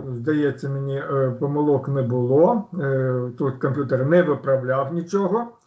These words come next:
да, тут все коректно, а ось з товаром А була помилка відносно можливості перевезення, да, от, тобто ось той файл, який ви запропонували для перевезення, шістсот, шістсот і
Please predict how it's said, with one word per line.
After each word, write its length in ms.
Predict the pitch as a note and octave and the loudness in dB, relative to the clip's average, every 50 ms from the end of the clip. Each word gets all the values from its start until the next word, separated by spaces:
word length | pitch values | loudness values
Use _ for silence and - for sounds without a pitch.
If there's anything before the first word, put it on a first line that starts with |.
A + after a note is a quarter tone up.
| _ _ - _ _ | _ _ -20 _ _
да, 200 | - D3+ D#3+ F3 | -4 -2 0 0
тут 220 | F3 F3 D3 B2 A#2 | -2 -2 -6 -8 -8
все 240 | - - D#3+ C3+ | -6 -4 -4 -4
коректно, 600 | - - D3 C#3 D#3 F3 G#3 - - G3 F#3+ G#3 - | -2 0 0 4 4 4 4 2 0 -2 -2 -2 -2
а 100 | - C#3+ | -4 -2
ось 240 | D3 D#3 D3+ C3 - | -2 -2 -2 -4 -6
з 20 | |
товаром 500 | - - D3+ C#3+ D3 C#3+ C#3 C#3 C3 C3 - | -8 -6 -4 0 0 0 0 0 -2 -4 -2
А 180 | C#3+ D#3 F3 F3 | 0 2 2 2
була 320 | D#3+ C3+ C3 C3 C#3 D3 | 0 -2 -2 -4 -4 -4
помилка 540 | - - C3+ C3+ D#3 E3+ E3 - - D#3+ C3+ | -4 -4 -4 -4 -2 -2 -4 -4 -4 -4 -6
відносно 720 | B2+ A#2+ B2 B2 A#2 C3 D3 D3+ - - - D3 C#3 - - - - - _ | -4 -6 -8 -8 -6 -4 -4 -4 -4 -4 -6 -6 -6 -6 -8 -12 -20 -14 _
можливості 720 | C#3+ D3+ E3 D#3+ D3 D3 E3 F3+ F#3 F#3 F3 F3+ - F3 E3 | 0 4 4 4 4 4 4 4 6 4 2 2 2 0 0
перевезення, 920 | - - E3 D#3+ D#3+ D#3 C#3+ D3+ E3+ E3+ D3+ C3 B2+ C#3 C3 B2+ A#2+ A2+ | 2 2 2 2 2 2 2 4 4 4 2 2 -2 -6 -6 -6 -8 -8
да, 180 | A2+ A#2+ C3+ C#3 | -6 -4 -2 -2
от, 180 | C3 A#2+ C3 | -2 -4 -6
тобто 320 | C#3 B2+ A2+ - C#3 C3 C3 | -8 -10 -10 -8 -8 -6 -6
ось 140 | B2+ A#2+ | -6 -8
той 380 | - - _ - D3 C#3 B2+ A#2+ | -10 -12 _ -4 -2 -2 -2 -4
файл, 400 | A#2+ - D3 C#3 C3 B2 B2 B2 | -2 0 2 2 2 2 0 -4
який 240 | B2 A#2+ A#2+ C3+ C3 | -6 -6 -6 -8 -6
ви 140 | A#2+ B2 A#2+ | -6 -6 -6
запропонували 800 | A#2+ A#2 A#2 B2+ B2 - - B2+ B2+ B2+ D3 F3+ A3 A3+ A3 G3+ | -6 -8 -8 -10 -12 -10 -8 -6 -4 -2 0 0 2 2 0 0
для 140 | F#3 F#3 | 0 0
перевезення, 760 | F3 - F3+ F3 F3+ F3 F3 F3+ F3 E3 D#3+ D#3 D#3 D#3 - - _ _ _ _ _ _ | 0 2 2 4 4 6 6 4 4 2 -2 -8 -8 -10 -12 -18 _ _ _ _ _ _
шістсот, 800 | - - D3 C3+ C3 - - - - D#3+ D3+ C3 A#2+ - - _ _ _ _ _ _ _ _ _ _ _ _ _ _ _ _ _ _ _ _ _ _ _ _ _ _ _ _ _ _ _ _ _ _ _ _ _ _ _ | -14 -10 -10 -10 -10 -12 -10 -4 0 0 0 0 -2 -8 -20 _ _ _ _ _ _ _ _ _ _ _ _ _ _ _ _ _ _ _ _ _ _ _ _ _ _ _ _ _ _ _ _ _ _ _ _ _ _ _
шістсот 600 | - D3 C#3+ C3 - - D#3 D3+ C3+ C3 - D3 | -10 -8 -8 -6 -4 -4 -2 -2 -2 -4 -6 -4
і 360 | C#3 C3+ C3+ C3+ C3+ C3 | -4 -2 -2 -2 -2 -4